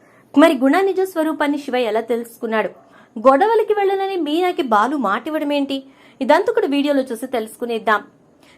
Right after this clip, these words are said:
గుండె నిండా గుడి గంటలు అప్‌కమింగ్ ఎపిసోడ్స్ లో ఏం జరగబోతోంది అనేది ముందుగా తెలుసుకోవటానికి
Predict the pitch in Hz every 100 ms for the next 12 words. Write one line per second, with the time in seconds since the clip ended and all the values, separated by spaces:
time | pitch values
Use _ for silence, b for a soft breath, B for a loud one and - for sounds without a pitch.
0 | - 226 359 480 480 453 381 370 349 330
1 | 339 - 233 330 330 311 285 285 285 277
2 | 277 220 233 294 349 330 294 294 269 254
3 | 247 240 226 196 226 269 269 240 - 233
4 | 226 220 220 403